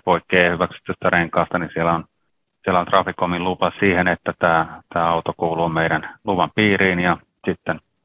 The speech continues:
käytännössä niin viidentuhannen kilometrin välein niin tää kuljettaja tulee meille välimittauksen, mitataan renkaan uran syvyydet,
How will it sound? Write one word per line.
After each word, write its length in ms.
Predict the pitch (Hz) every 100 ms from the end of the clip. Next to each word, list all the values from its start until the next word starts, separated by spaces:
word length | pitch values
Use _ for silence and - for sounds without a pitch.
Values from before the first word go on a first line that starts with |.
| -
käytännössä 500 | 95 87 107 107 110
niin 160 | 107
viidentuhannen 600 | 107 104 101 98 98 95
kilometrin 460 | - 95 90 - 87
välein 400 | 87 90 90 85
niin 240 | 87 82 - _ _ _
tää 160 | 92 85
kuljettaja 580 | - 87 85 - 90 85 - _ _
tulee 260 | 90 87 87
meille 360 | 82 82 80 - -
välimittauksen, 800 | 87 82 80 78 - 82 - 80
mitataan 420 | 80 80 78 98
renkaan 400 | 90 87 - 87
uran 240 | 87 82 78 - -
syvyydet, 460 | 80 82 82 78